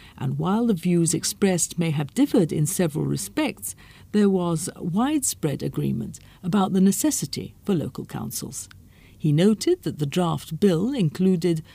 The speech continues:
with the White Paper had been excessively based on the nineteen sixty-one Ordinance, which established the Gozo Civic Committee, but that the bill now before the House differed substantially in many of its provisions from it.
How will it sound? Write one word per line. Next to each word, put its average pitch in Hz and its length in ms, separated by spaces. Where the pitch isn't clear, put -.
with 170 140
the 170 80
White 165 360
Paper 180 460
had 254 180
been 220 180
excessively 202 800
based 156 640
on 196 160
the 202 80
nineteen 214 520
sixty-one 160 720
Ordinance, 165 640
which 190 180
established 185 580
the 240 80
Gozo 160 460
Civic 151 320
Committee, 196 540
but 160 160
that 151 160
the 156 60
bill 233 300
now 220 360
before 151 340
the 139 160
House - 320
differed 254 300
substantially 220 840
in 170 260
many 226 260
of 131 100
its - 140
provisions 143 560
from 156 260
it. - 220